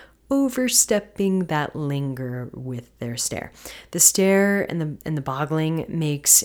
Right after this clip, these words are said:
anyone feel uncomfortable. So just don't do that, ever, okay? I'll admit,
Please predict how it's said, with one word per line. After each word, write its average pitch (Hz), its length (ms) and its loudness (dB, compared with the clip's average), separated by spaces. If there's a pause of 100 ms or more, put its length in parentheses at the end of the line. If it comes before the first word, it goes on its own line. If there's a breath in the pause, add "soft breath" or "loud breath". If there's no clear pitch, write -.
(140)
anyone 156 880 -2
feel 143 300 -4
uncomfortable. 131 540 -8
So - 180 0 (500)
just - 180 4
don't 131 200 -2
do 120 180 -8
that, 131 360 -10 (540)
ever, 143 480 -4 (800 soft breath)
okay? 196 420 2 (520 soft breath)
I'll 220 180 4
admit, 202 580 4